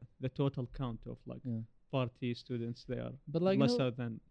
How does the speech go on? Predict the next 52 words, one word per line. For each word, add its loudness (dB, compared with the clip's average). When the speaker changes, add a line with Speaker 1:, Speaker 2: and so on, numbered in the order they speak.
Speaker 1:
it -8
used -8
Speaker 2:
ba-, -4
Speaker 1:
to. -2
Speaker 2:
back -2
in -2
Speaker 1:
But 4
Speaker 2:
the 4
Speaker 1:
it 4
Speaker 2:
days 2
Speaker 1:
still 0
exists. -2
Speaker 2:
when 0
Speaker 1:
I 0
Speaker 2:
we 2
Speaker 1:
mean, 4
Speaker 2:
were 2
going 2
to -8
the, 0
you 2
know, 0
to -6
these, -6
you -6
know, -4
bars, -4
you -10
know, -8
back -4
when 0
I 0
was -4
still, -6
you -8
know, -4
Speaker 1:
Yeah. -2
Speaker 2:
drinking -6
and, -6
you -8
know, -8
all -6
that -12
stuff. -2
Speaker 1:
Yeah, 4
yeah. -6
Speaker 2:
Uh, 4
so 4
we 8
would 8
go 6
inside, 2